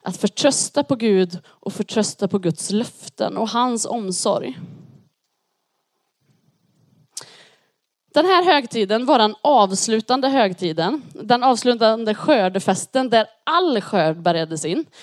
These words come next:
Inte bara, inte bara vetet, utan allt, även frukten och allt. Och profetiskt så handlar det om att alla människor ska komma till Gud. Både judar och hedningar som vi.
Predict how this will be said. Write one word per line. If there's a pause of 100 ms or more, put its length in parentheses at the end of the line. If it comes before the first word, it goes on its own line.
(160)
Inte
bara, (1300)
inte
bara
vetet,
utan
allt,
även
frukten
och
allt. (960)
Och
profetiskt
så
handlar
det
om (600)
att
alla
människor (500)
ska
komma
till
Gud.
Både
judar
och
hedningar
som
vi.